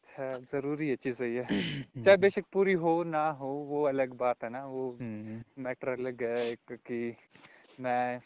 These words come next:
Speaker 1: in future सक्सेस होता हूँ, मैं और के उससे नहीं कर रहा हूँ, मैं बस अपने वो
Speaker 2: हम्म।
Speaker 1: संतुष्टि रखना चाहता हूँ कि
Speaker 2: हाँ, संतुष्टि के लिए।
Speaker 1: मैंने, मैंने ट्राई किया था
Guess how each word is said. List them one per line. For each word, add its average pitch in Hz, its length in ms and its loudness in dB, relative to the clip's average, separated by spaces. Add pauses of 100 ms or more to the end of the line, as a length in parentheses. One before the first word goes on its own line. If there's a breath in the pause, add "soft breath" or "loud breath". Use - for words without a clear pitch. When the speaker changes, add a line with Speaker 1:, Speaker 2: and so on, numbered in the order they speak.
(100)
Speaker 1:
in 135 200 -8
future 127 360 -2
सक्सेस 123 400 -4
होता 120 200 -10
हूँ, 117 100 -8 (100)
मैं 139 220 0
और 139 280 2
के 135 140 -6
उससे - 240 -10
नहीं 123 160 -8
कर 123 80 -4
रहा 127 100 -4
हूँ, 123 80 -10
मैं 127 120 -8
बस 123 220 -4
अपने 123 300 -6 (720 loud breath)
वो 131 260 0
Speaker 2:
हम्म। 117 100 -10
Speaker 1:
संतुष्टि 139 420 -6
रखना 135 260 -4
चाहता 127 300 -4
हूँ 120 140 -12
कि 147 140 -4
Speaker 2:
हाँ, 170 100 4
संतुष्टि 175 500 4
के 143 100 6
लिए। 117 220 4
Speaker 1:
मैंने, 131 140 2 (800)
मैंने 143 160 0
ट्राई 139 340 4
किया 139 280 -6
था 127 240 -6